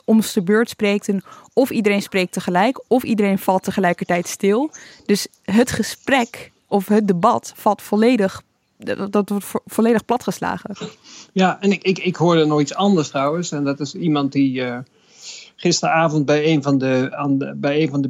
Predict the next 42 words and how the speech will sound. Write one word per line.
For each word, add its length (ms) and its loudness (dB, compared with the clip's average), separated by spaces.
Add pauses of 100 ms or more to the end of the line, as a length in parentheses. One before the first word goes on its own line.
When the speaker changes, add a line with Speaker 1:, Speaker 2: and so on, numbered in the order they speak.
(140)
Speaker 2:
B 40 -2
P 180 0
O's 240 2
was, 500 -2
ook 360 0
via 380 0
een 60 -4
videoverbinding. 840 0
Speaker 1:
Bewindspersoon 560 -2
overleg. 280 -2
Speaker 2:
En, 160 0 (460)
ja, 200 2 (260)
eh, 360 2 (200)
hè, 220 2
en, 460 0
en 260 -2
die 120 -4
gaan 160 2
altijd 360 2
op 180 -6
de 120 0
avond 340 0
voorafgaand 460 0
aan 120 -2
de 60 -6
ministerraad. 760 0
En, 420 0
ehm, 440 -6 (600)
eh, 460 -10
en 140 -6
die, 400 2
eh, 160 -4
stelde 360 -2
vast: 200 -2
ja, 160 2
kijk, 240 -2
nu 140 4
we 200 2
dat 300 -4
op 160 -10
video 360 4
doen, 260 0